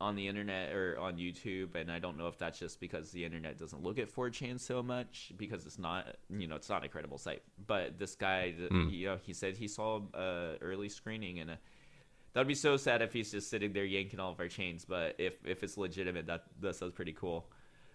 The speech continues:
Speaker 1: Um, any
Speaker 2: Yeah,
Speaker 1: other
Speaker 2: yeah.
Speaker 1: thoughts on the, on the leak? Anything that you,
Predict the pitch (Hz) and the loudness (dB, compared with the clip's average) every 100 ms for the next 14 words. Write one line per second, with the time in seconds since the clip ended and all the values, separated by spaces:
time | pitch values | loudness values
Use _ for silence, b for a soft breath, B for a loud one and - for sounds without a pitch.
0 | b 110 110 107 110 123 95 82 78 78 | b 2 6 6 4 8 12 12 12 8
1 | 131 - 139 135 131 131 135 135 - 127 | 6 6 2 2 2 0 0 -2 0 0
2 | 127 127 131 113 113 117 117 113 104 90 | 0 -2 -2 -2 -4 -2 -4 -2 -2 0
3 | 101 98 | 0 0